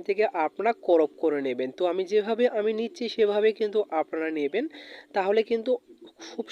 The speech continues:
সহজেই কিন্তু ফটোটি এডিটিং করে ফেলতে পারবেন। এরপরে আপনারা ক্রপ করে নেওয়া হয়ে গেলে এখানে আপনারা দেখতে পাচ্ছেন টিক মার্ক রয়েছে, নিচে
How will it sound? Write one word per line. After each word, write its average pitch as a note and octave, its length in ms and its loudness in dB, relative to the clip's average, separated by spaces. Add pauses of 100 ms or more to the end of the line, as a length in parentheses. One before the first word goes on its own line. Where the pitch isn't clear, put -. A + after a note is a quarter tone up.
সহজেই G#3+ 440 2
কিন্তু A#3+ 180 -6 (120)
ফটোটি F3+ 320 0 (120)
এডিটিং E3 260 -2 (100)
করে E3 220 4
ফেলতে G#3+ 260 -4 (120)
পারবেন। - 300 -2 (360)
এরপরে G#3+ 360 4 (180)
আপনারা B3 280 0 (100)
ক্রপ G3 300 4
করে A3+ 180 0
নেওয়া A3 240 0
হয়ে A#3+ 240 -2
গেলে G3 160 4 (520)
এখানে G#3 300 2
আপনারা G#3 280 0
দেখতে G3+ 200 2 (100)
পাচ্ছেন A#3 300 2 (140)
টিক A#3+ 240 -4
মার্ক F3 240 2
রয়েছে, E3+ 240 2 (120)
নিচে G3 220 -2